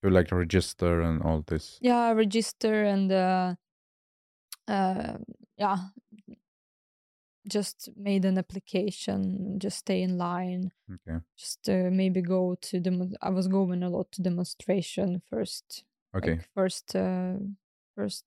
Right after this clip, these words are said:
Speaker 2: days when I was there.
Speaker 1: Mm.
Speaker 2: I was also going to,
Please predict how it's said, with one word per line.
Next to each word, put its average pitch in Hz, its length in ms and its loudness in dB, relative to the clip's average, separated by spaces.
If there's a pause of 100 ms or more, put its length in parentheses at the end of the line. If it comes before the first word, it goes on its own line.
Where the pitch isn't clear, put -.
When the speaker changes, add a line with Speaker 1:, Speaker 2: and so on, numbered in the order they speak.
Speaker 2:
days 196 360 0
when 208 120 0
I 190 80 2
was 190 280 -2
there. 196 400 -2
Speaker 1:
Mm. 95 280 2 (460)
Speaker 2:
I - 80 0
was 185 220 0
also 190 280 0
going 185 440 2 (120)
to, - 540 -2